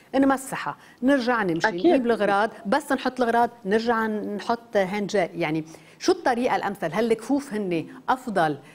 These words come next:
Speaker 1: آه، آه، طريقه، ولا لا ما نحط كفوف لانه بركي ما بيتحملوا هالقد بكتيريا وفيروسات، نستعمل ايدينا بس كل شوي نطهر؟
Speaker 2: لا، اكيد مثل ما قلت نرش هالشاريو او هالسله قبل ما، آه، نحط ايدنا عليها،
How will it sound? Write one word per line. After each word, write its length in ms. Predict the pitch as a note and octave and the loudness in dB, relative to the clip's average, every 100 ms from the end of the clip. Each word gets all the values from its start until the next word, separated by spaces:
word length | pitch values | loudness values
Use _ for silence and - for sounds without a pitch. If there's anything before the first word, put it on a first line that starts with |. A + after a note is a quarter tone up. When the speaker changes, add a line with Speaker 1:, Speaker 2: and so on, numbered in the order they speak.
| - - | -16 -2
Speaker 1:
آه، 20 | |
آه، 540 | D#3 D3+ D3+ D#3 D#3+ | -2 0 -4 -4 -10
طريقه، 560 | D#3+ F#3+ F#3+ G#3 G#3+ A#3 | -2 0 2 2 4 4
ولا 360 | A3+ A#3+ A#3 A#3+ | 4 4 2 4
لا 160 | - - | 2 2
ما 140 | A3+ | 2
نحط 320 | E4 - D#4+ C4 | 2 0 0 -2
كفوف 600 | - G#3 A#3 E4 - F#3 | 0 2 2 0 -6 -2
لانه 340 | E3 E3 D#3+ | -2 0 0
بركي 240 | D#3+ A3 | 0 0
ما 80 | A3+ | 0
بيتحملوا 460 | G#3+ G#3+ G#3+ F#3+ E3+ | -2 -2 -2 -2 -2
هالقد 220 | F3 D#3+ | -4 -4
بكتيريا 420 | D#3+ - D#3 D#3+ | -6 -6 -6 -4
وفيروسات، 540 | D3 D3+ D3+ - B3+ C#4+ - - F3+ | -4 -4 -4 0 0 -2 -10 -8 -6
نستعمل 360 | F3 C4+ F4 | -4 -2 -2
ايدينا 340 | B3+ G#3+ G#3+ G#3+ | -2 0 2 0
بس 140 | G3 | -2
كل 180 | A3+ G3 | -4 -4
شوي 200 | - D#3+ | -4 -4
نطهر؟ 380 | D#3 - C#3+ - _ _ _ _ - | -4 -10 -14 -18 _ _ _ _ -2
Speaker 2:
لا، 180 | F3+ A3+ | 4 4
اكيد 640 | - D3 - E3+ A#3 G3 | 4 0 0 -2 0 0
مثل 180 | G3+ G3+ | -2 0
ما 80 | F3+ | 0
قلت 180 | E3 E3 | 2 0
نرش 460 | D#3 F3 A#3+ - | 0 0 -2 0
هالشاريو 560 | F3 E3 - D#3 E3 F3 | 0 0 0 0 4 4
او 160 | - | 4
هالسله 720 | D3+ D#3+ D#3+ - E3 D#3+ C#3 | 2 0 -4 0 0 4 4
قبل 240 | E3+ E3+ D#3+ | 4 0 -2
ما، 260 | C#3+ C#3 C3+ - | -2 -4 -10 -8
آه، 260 | D3 C#3+ C#3 - | -4 -2 -4 -4
نحط 180 | F3+ - | -2 0
ايدنا 240 | E3+ E3+ | 0 2
عليها، 460 | D3+ D3+ D#3+ G3 | 2 4 4 2